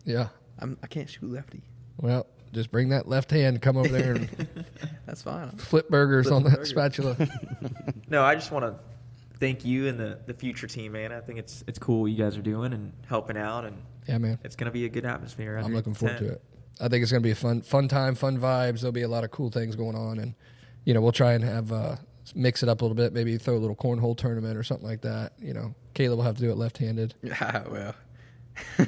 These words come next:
Speaker 2: don't count on me winning. Don't count, don't choose, don't ask me to be your partner.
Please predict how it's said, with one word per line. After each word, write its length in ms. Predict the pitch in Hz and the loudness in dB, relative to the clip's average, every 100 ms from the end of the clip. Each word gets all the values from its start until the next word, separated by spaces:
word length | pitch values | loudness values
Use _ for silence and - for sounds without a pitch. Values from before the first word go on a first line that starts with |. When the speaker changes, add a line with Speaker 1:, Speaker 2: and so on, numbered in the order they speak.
| - - - - - - - - - - - - - | 0 -18 -18 -18 -20 -20 -20 -20 -20 -20 -20 -20 -10
Speaker 2:
don't 120 | 113 | -8
count 220 | - 117 | -4 -2
on 60 | 113 | -2
me 100 | 107 | -2
winning. 280 | 113 117 101 139 - - - - | 0 -2 0 0 4 4 4 4
Don't 260 | - 220 359 | 4 6 6
count, 360 | 139 135 - | 4 4 4
don't 340 | 131 139 156 165 | 6 4 4 4
choose, 180 | 156 160 | 4 2
don't 300 | 120 123 139 | 0 2 2
ask 160 | 151 | 0
me 80 | 156 | 0
to 60 | 127 | -2
be 80 | 120 | -2
your 120 | 110 | -2
partner. 400 | 123 123 107 | -2 -2 -6